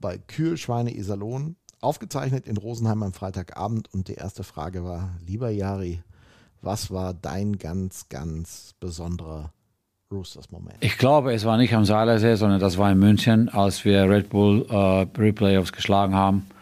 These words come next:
Speaker 2: Äh, das war wichtig für den Verein und, äh, wichtig für die Mannschaft, für die Spieler. Und das war so ein Startschuss dann für, für die erfolgreiche paar Jahre, was wir da erleben dürften. Ich glaube, das war für mich persönlich das schönste Erlebnis, äh, Red Bull zu schlagen da in München.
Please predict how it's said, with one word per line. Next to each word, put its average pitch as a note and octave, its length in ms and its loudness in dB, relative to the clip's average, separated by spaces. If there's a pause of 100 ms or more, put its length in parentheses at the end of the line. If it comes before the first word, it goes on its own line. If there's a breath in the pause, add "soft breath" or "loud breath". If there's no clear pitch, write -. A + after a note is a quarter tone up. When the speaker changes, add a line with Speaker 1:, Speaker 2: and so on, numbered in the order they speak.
(420 loud breath)
Speaker 2:
Äh, F#2 240 2
das F2+ 180 0
war F#2 200 2
wichtig G#2+ 340 2
für G2+ 100 4
den G2 140 4
Verein G#2 600 2
und, F2+ 440 0
äh, F2+ 480 -2
wichtig F#2+ 320 0
für F2+ 120 -2
die F2 80 0
Mannschaft, G#2 480 4
für G2 100 0
die F2+ 100 2
Spieler. G#2+ 540 4
Und F2+ 160 2
das F#2 160 2
war F#2 140 2
so F#2 80 0
ein F2+ 160 4
Startschuss G2 580 -2
dann F2+ 200 2
für, F#2 300 2 (440 loud breath)
für G#2 120 0
die F#2+ 120 6
erfolgreiche F#2 720 2
paar F2+ 200 0
Jahre, F2+ 400 2
was E2+ 160 -2
wir F2 120 2
da F2+ 300 2
erleben F#2 540 2
dürften. G2+ 440 2 (360 loud breath)
Ich G#2+ 160 0
glaube, A2+ 400 2
das G#2+ 320 0
war G#2+ 180 4
für G2+ 140 -2
mich G#2+ 220 4
persönlich A2 600 4
das G#2 120 -2
schönste G#2+ 320 2
Erlebnis, G2+ 600 4
äh, A#2 60 -2
Red F#2+ 520 0
Bull G2 140 2
zu G2 100 -4
schlagen F#2 380 0
da F2+ 160 2
in F2 80 0
München. F#2+ 400 2